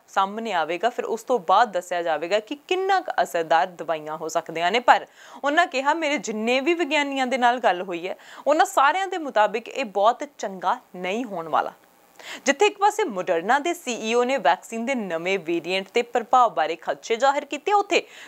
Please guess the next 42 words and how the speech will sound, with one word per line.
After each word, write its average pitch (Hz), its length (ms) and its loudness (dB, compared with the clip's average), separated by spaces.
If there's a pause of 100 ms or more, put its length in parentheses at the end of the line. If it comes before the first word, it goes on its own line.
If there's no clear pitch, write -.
ਦੂਜੇ 277 240 2
ਪਾਸੇ 381 280 2
Pfizer 262 540 0
ਦੇ 392 100 -2
ਨਾਲ 311 200 2
ਮਿਲ 185 220 -2
ਕੇ 247 180 2
ਕੋਵਿਡ 208 420 0
ਵੈਕਸੀਨ 196 460 0
ਬਣਾਉਣ 262 300 -4
ਵਾਲੀ 185 180 -2
ਕੰਪਨੀ 190 480 -6
BioNTech 202 840 2
ਦੇ 220 180 -2 (300)
ਸਹਿ 285 360 4
ਸੰਸਥਾਪਕ 202 840 -4
ਦਾ 269 100 2
ਕਹਿਣਾ 247 280 -2
ਹੈ - 120 -10 (180)
ਕਿ 320 80 0
ਭਾਵੇਂ 254 360 2
ਇਹ 320 200 -4
ਨਵਾਂ 196 340 0
ਵੇਰੀਐਂਟ 240 440 -2 (140)
ਤੇਜ਼ੀ 240 320 0
ਨਾਲ 311 180 4
ਫੈਲਣ 190 320 2
ਵਾਲਾ 180 220 2
ਹੋ 180 280 -4
ਸਕਦਾ 165 320 -6
ਹੈ, - 80 -6 (320)
ਪਰ 247 160 6 (160)
ਪੂਰੀ 285 300 -2
ਵੈਕਸੀਨੇਸ਼ਨ 185 680 -4
ਵਾਲੇ 165 260 0
ਲੋਕ 185 320 -4
ਗੰਭੀਰ 196 600 -4
ਬਿਮਾਰ 156 520 0
ਹੋਣ 170 200 -10
ਤੋਂ 269 160 -2 (100)
ਬਚੇ 160 260 0
ਰਹਿਣਗੇ। 156 340 -8